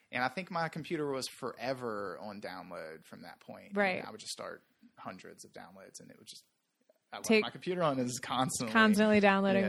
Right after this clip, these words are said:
Speaker 1: know,
Speaker 2: music.
Speaker 1: downloading things. Uh, so that opened up, of course, a world of music to
Speaker 2: Don't
Speaker 1: me,
Speaker 2: you think
Speaker 1: you know?
Speaker 2: it's interesting? Like, um, so you, uh, the whole world opens up to you, digital download,
Speaker 1: Mm.
Speaker 2: and now you're, now you run a record store.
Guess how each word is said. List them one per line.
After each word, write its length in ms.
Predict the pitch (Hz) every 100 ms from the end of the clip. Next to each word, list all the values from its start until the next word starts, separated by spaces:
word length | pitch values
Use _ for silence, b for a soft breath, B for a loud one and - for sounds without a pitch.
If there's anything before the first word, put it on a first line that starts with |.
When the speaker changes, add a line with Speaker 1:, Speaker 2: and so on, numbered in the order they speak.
| 190
Speaker 1:
know, 100 | 190
Speaker 2:
music. 20 |
Speaker 1:
downloading 360 | 190 180 208 226
things. 360 | - - - - -
Uh, 280 | 113 104 104
so 260 | 107 110 98
that 260 | 120 147 - -
opened 300 | 123 113 98
up, 200 | 98 87 _ _ _ -
of 100 | -
course, 260 | 117 101 -
a 40 |
world 560 | 92 90 95 85 82 139 -
of 300 | 113 98 -
music 420 | 101 113 107 -
to 120 | -
Speaker 2:
Don't 140 | - 339
Speaker 1:
me, 60 |
Speaker 2:
you 60 | 403
think 160 | 392 311
Speaker 1:
you 60 |
know? 20 |
Speaker 2:
it's 60 | -
interesting? 560 | 220 226 240 - 226 220
Like, 400 | 202 190 - - -
um, 360 | 196 190 185
so 160 | 190 214
you, 180 | 208 185
uh, 160 | 156
the 80 | -
whole 220 | 190 226
world 240 | 240 214 202
opens 260 | 190 185
up 120 | 185 -
to 100 | 185
you, 280 | 175 170
digital 300 | 170 180 170
download, 560 | 175 165 165 165 185 175 - _ _ _ 220
Speaker 1:
Mm. 40 |
Speaker 2:
and 260 | 202 196 180
now 140 | 185
you're, 280 | 185 185 180
now 160 | - 175
you 140 | 175
run 100 | 170
a 80 | 165
record 320 | - 202 214
store. 160 | -